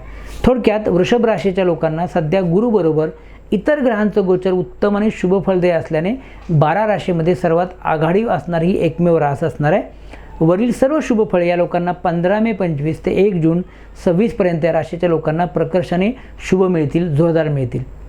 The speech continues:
म्हणजे वृषभ राशीच्या लोकांना हे गोचर सगळ्यात चांगलं आहे.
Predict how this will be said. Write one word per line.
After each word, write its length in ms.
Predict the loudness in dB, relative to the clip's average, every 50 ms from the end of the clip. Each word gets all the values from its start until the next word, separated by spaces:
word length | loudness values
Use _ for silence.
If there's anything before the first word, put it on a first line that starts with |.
| -16 -16 -14
म्हणजे 220 | -6 0 2 2
वृषभ 340 | 4 4 2 2 2 2 2
राशीच्या 360 | 2 0 0 -2 -2 0 2
लोकांना 280 | 2 2 2 0 0 0
हे 60 | 2
गोचर 260 | 2 0 0 0 -2 -4 -2 -2
सगळ्यात 280 | 0 0 2 2 0 0
चांगलं 320 | -2 -4 -2 -2 -2 -2
आहे. 320 | -4 -6 -8 -12 -16 -16